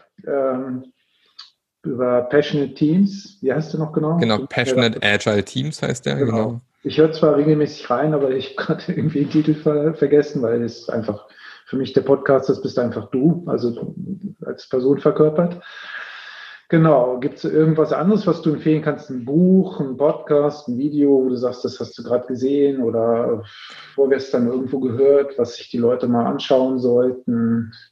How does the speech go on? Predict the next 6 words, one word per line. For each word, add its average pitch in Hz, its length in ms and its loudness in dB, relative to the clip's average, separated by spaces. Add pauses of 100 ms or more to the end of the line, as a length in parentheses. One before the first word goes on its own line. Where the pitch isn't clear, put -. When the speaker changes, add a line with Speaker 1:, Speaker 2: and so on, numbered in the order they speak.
(180)
Speaker 1:
Genau. 107 220 -8 (640)
Speaker 2:
Also 104 180 2
allgemein, 131 540 4
was 117 180 0
man 107 380 2
gerade - 600 -2